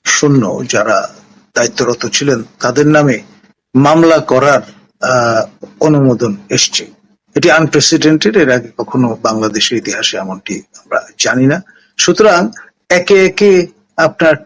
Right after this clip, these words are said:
ট্যাবু যা আছে, ট্র্যাডিশন যা আছে, সবই ব্রেক করার প্রক্রিয়া শুরু হয়েছে। এবং কোনো কোনো ফোন আলাপ আমরা দেখলাম ফাঁস হচ্ছে, যেখানে বলা হচ্ছে যে সেনাবাহিনী বা এই ধরনের বাহিনীকে,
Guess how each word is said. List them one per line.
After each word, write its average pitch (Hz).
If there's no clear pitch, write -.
ট্যাবু 160
যা 127
আছে, -
ট্র্যাডিশন 143
যা 120
আছে, 117
সবই 135
ব্রেক 143
করার 135
প্রক্রিয়া 123
শুরু 147
হয়েছে। 165
এবং 135
কোনো 151
কোনো 156
ফোন 151
আলাপ 165
আমরা 143
দেখলাম 131
ফাঁস 127
হচ্ছে, 131
যেখানে 123
বলা 123
হচ্ছে 117
যে 117
সেনাবাহিনী 123
বা 113
এই 123
ধরনের 123
বাহিনীকে, 117